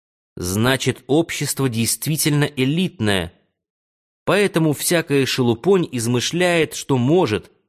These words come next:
лишь бы туда влезть. Все клянутся, что розенкрейцеры существуют.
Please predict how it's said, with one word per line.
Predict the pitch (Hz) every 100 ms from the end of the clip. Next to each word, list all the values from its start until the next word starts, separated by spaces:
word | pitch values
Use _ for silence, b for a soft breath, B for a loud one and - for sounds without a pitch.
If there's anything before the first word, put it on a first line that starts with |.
| _ _ -
лишь | 95 139 151
бы | 117
туда | 117 123 120
влезть. | 113 135 107 - - _ _ _ _ _ _ _ _ _ _ _
Все | - - - 185
клянутся, | - 123 131 202 226 - 101 - _ _ _ _ _ _ _ _
что | - -
розенкрейцеры | 113 104 113 - 104 160 170 170 160
существуют. | - 165 - 190 - 226 240 113 87